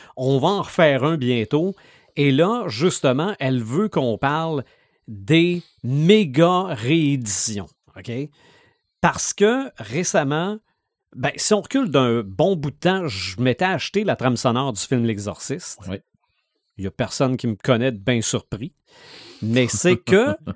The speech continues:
Speaker 2: <laughs>
Speaker 1: en plus d'être la réédition de l'album, il était sur un vinyle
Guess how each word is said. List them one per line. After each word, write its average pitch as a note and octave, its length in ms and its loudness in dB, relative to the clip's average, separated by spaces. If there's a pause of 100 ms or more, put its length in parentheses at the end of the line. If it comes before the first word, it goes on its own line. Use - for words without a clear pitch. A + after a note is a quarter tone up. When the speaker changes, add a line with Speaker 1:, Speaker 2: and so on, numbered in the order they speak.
Speaker 2:
<laughs> - 300 -12
Speaker 1:
en G3+ 220 2
plus A#3 480 2
d'être C3 240 2
la B2+ 160 2
réédition B2+ 680 -2
de C3 100 -4
l'album, A2 720 -4 (640)
il A#2+ 260 -4
était F3+ 440 0
sur C#3+ 380 -2
un C3+ 220 2
vinyle D#3+ 880 2